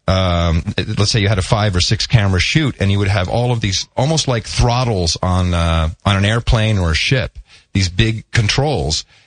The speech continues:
And he would sit there and he would be continuously making the light level. He would be shading the cameras so that you didn't have one all of a sudden that was really light and the other one was really dark. And also, you know, he would protect as much as he could all the other equipment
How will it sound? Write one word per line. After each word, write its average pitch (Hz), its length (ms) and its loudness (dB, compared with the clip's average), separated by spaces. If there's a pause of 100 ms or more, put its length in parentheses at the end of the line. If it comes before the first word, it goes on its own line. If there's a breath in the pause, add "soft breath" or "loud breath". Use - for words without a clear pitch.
And 110 80 4
he 117 60 4
would 104 140 0
sit - 280 -2
there 98 200 2
and 101 120 0
he 110 120 0
would 117 280 -2
be 107 120 0
continuously 110 960 0
making 123 500 0
the 104 100 0
light 120 360 0
level. 80 420 0
He 104 120 2
would 113 160 0
be 98 280 0 (280 soft breath)
shading 139 680 0
the 110 100 -4
cameras 123 640 0 (160 soft breath)
so - 160 2
that 113 220 0 (120)
you 110 140 2
didn't 117 200 0
have 107 200 0
one 104 220 2
all 104 120 0
of 104 40 2
a 95 40 2
sudden 104 200 0
that 92 60 0
was 95 120 2
really 101 240 0
light 98 320 -2
and 95 80 -2
the 92 60 2
other 101 160 0
one 95 140 2
was 87 140 0
really 92 200 2
dark. 92 400 0 (260 loud breath)
And 120 160 2
also, 120 400 0
you 104 120 2
know, 95 80 2
he 98 200 2
would 110 220 -2 (240)
protect 123 400 2
as 98 100 2
much 98 220 0
as 92 120 0
he 139 160 2
could 98 260 0
all 113 260 0
the 104 160 2
other 190 260 0
equipment 78 520 0